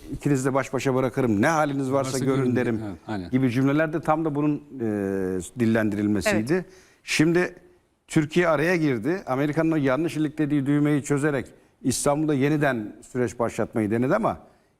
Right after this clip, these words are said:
Speaker 1: yara derinleşti Nilüfer. Yani, e, mesela Trump şunu söylediğinde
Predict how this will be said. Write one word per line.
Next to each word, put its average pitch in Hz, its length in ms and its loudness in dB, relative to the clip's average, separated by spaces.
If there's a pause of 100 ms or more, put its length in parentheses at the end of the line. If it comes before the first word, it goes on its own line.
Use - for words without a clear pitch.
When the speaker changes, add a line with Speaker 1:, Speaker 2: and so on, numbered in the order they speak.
Speaker 1:
yara 120 360 0
derinleşti 113 540 -4
Nilüfer. 120 260 -2
Yani, 110 360 0 (540)
e, 120 60 2 (500)
mesela 127 500 0 (340)
Trump 131 280 0
şunu 135 220 0
söylediğinde 131 760 2